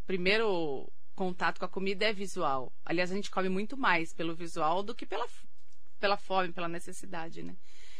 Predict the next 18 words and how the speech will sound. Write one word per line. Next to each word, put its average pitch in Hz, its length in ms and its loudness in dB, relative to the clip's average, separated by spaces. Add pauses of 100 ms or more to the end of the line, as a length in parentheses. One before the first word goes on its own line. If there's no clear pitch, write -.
(200)
Então, 208 240 2
a, 214 360 6
a 202 40 4
proposta 220 520 2
é - 20 0
trazer 202 380 2
esse 269 200 2
prato 196 340 2
bonito, 196 840 0
prazeroso, 180 960 2
cheiroso, 190 680 2
dentro 226 640 0 (680)
das 190 260 2
restrições 208 680 -2
de 208 120 -4
cada 208 360 0
um, 240 280 -2
né? 175 200 -2